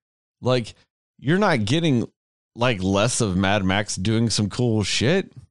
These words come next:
you know? And I'd argue this is also the coolest shit he's ever done in a movie.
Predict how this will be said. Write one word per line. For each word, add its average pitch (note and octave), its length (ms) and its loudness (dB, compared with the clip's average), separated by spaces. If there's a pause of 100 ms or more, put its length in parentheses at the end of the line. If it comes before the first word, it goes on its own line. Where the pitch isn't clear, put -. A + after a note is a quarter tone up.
(420)
you F2+ 180 0
know? D#2+ 300 0 (420)
And C3 100 0
I'd A3+ 160 0
argue C#3+ 320 2
this F3 240 0
is C3 80 2
also D3 300 2
the B2 100 0
coolest F3+ 380 0
shit F3+ 180 2
he's F#3 160 2
ever G#3 160 2
done C#4+ 220 2
in C4+ 120 4
a C3 60 4
movie. D#2+ 440 0